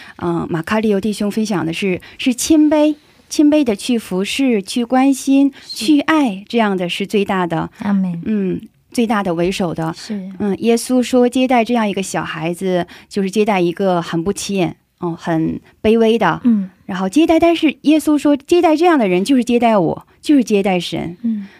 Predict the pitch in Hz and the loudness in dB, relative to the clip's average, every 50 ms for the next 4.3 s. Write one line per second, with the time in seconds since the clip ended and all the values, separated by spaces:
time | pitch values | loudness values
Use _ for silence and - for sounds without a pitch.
0 | - _ - 294 302 294 277 262 320 320 294 262 214 175 170 165 180 185 220 202 | -20 _ 0 2 4 4 4 4 4 2 2 2 2 2 0 0 0 0 -2 -2
1 | 196 - 202 - - - 120 - 208 208 185 175 - 170 - - 160 156 185 220 | -2 -4 -6 -6 -4 -6 -4 -2 -2 0 0 -2 -4 -6 -8 -8 -8 -4 -2 0
2 | 233 214 185 165 156 - 107 117 - 202 202 _ _ _ _ _ _ _ _ _ | 0 0 0 -2 -4 -6 -6 -8 -10 -12 -16 _ _ _ _ _ _ _ _ _
3 | _ _ _ _ _ _ _ _ _ _ _ 202 196 180 175 - - _ _ _ | _ _ _ _ _ _ _ _ _ _ _ -8 -6 -6 -8 -10 -12 _ _ _
4 | - 220 214 208 196 | -10 -8 -8 -8 -8